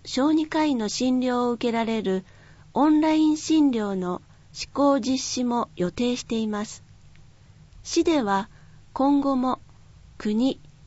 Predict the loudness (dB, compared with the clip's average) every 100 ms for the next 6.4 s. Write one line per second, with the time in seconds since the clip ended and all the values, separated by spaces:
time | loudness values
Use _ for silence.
0 | -6 0 2 2 0 -4 -8 -16 -8 -6
1 | -6 -2 0 2 2 0 0 -2 -4 -8
2 | -20 -4 0 0 0 0 2 2 0 0
3 | -2 -2 -2 0 -2 -2 -2 -4 -2 -2
4 | -2 -8 -20 -20 -12 -2 2 2 2 0
5 | -2 -4 -4 -4 -4 -2 -2 -2 -4 -2
6 | -2 -4 -4 -4